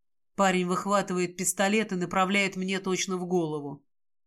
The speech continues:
Смотрю ему прямо в глаза, которые с ненавистью взирают на меня. Опускаю веки и жду выстрела. Но его нет. Открываю глаза в тот момент, когда Нейт,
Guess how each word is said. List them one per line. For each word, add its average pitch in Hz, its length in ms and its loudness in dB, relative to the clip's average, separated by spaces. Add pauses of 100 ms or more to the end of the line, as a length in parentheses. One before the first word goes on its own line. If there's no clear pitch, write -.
(640)
Смотрю 185 540 -2
ему 180 220 0
прямо 180 340 -2
в 165 80 -10
глаза, 180 500 0
которые 170 360 -6
с - 120 -4
ненавистью 180 600 -2
взирают 165 560 -4
на 160 80 -6
меня. 156 440 -8 (1000)
Опускаю 208 720 2
веки 180 560 -2
и - 140 -6
жду 170 280 -2
выстрела. 156 720 -4 (720)
Но 175 220 -2
его 170 240 0
нет. 151 440 -8 (1200)
Открываю 208 640 0
глаза 214 420 4
в 214 100 -4
тот 208 220 -2
момент, 202 460 -2
когда 185 300 -2
Нейт, 233 440 -2